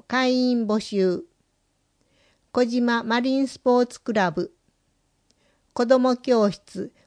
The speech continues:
大人教室。詳しくは同クラブ、四七二零一三三へ。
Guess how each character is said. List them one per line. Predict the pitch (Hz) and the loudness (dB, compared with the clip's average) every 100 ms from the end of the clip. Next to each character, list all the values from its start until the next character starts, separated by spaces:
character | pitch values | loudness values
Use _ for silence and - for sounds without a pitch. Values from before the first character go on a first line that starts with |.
| - | -8
大 | 214 | -2
人 | 262 262 254 | 0 0 -2
教 | - 262 220 | 0 2 4
室。 | 190 - - - - _ _ _ _ _ _ _ _ - | 2 -4 -16 -16 -16 _ _ _ _ _ _ _ _ -4
詳 | 269 302 | -2 -2
し | 285 - | -4 -12
く | - 208 | -4 0
は | 202 - | 0 -4
同 | 220 277 247 | -6 -2 0
ク | 190 262 | -2 -2
ラ | 220 185 | -2 -2
ブ、 | 170 - _ _ _ _ - | -4 -8 _ _ _ _ -6
四 | 247 262 262 | -2 -2 -2
七 | 262 214 185 | -4 -2 -4
二 | 190 202 _ - | -4 -6 _ -12
零 | 240 262 262 | 0 2 2
一 | 254 - 185 | 0 -4 -10
三 | - 247 254 | -6 -4 -4
三 | 247 254 208 175 | -4 -4 -4 -4
へ。 | 165 | -6